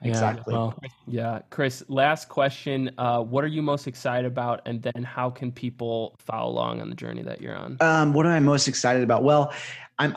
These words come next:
Speaker 2: I'm excited, but also bummed because I, I released a, a, my favorite film today, Unner,
Speaker 3: Mm.
Speaker 2: which is a seventeen minute film about my
Speaker 3: Mm.
Speaker 2: friend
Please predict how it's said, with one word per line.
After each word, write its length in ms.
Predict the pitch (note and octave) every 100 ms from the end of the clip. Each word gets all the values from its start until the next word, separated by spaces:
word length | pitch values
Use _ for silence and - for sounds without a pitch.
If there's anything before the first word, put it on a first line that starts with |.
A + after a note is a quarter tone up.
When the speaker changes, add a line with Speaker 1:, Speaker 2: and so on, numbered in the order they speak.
| -
Speaker 2:
I'm 180 | C#3+ C3+
excited, 540 | C3+ E3+ D#3+ E3+ D#3+
but 80 | C#3
also 260 | C3 -
bummed 540 | A#2+ - B2+ B2 B2+ A#2+
because 200 | A#2+ B2
I, 180 | A2+ B2
I 0 |
released 440 | A#2+ B2+ C3+ C3
a, 140 | C3+ F#2+ -
a, 140 | A2 A2 B2 - -
my 260 | A#2+ B2
favorite 320 | B2 C3 B2 G2+
film 320 | C3 A#2 A2
today, 380 | G#2+ A2+ A2+ -
Unner, 260 | C3 B2+ B2+
Speaker 3:
Mm. 60 |
Speaker 2:
which 160 | A2+ C#3+
is 60 |
a 80 | A2+
seventeen 500 | - C3 A#2+ A#2 C3
minute 200 | B2 A#2 -
film 160 | B2 A#2
about 260 | A2+ A2+
my 140 | C#3 C#3
Speaker 3:
Mm. 100 | B2+
Speaker 2:
friend 380 | B2 A#2 A2+